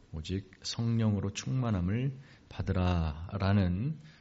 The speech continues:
바울의 권면이 나옵니다. 여기서 보면은 술 취함과 그 다음에 성령 충만을 같이 대조해서 설명을 하는데요.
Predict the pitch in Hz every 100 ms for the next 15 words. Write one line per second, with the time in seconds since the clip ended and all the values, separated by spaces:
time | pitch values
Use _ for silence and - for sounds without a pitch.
0 | - - - - 87 90 87 87 82 -
1 | - 92 90 85 85 82 78 80 90 87
2 | 95 95 85 98 85 80 - - - _
3 | _ _ - - 107 135 131 117 110 110
4 | 127 123 135 - - 175 170 - 131 95
5 | 87 82 92 151 170 - _ _ _ _
6 | - 87 90 87 87 87 - 160 165 170
7 | 160 143 - 127 107 87 87 120 165 -
8 | - 104 - - 101 - 92 117 110 104
9 | - 85 80 76 - 110 - - - 120
10 | 113 110 95 104 104 92 85 101 147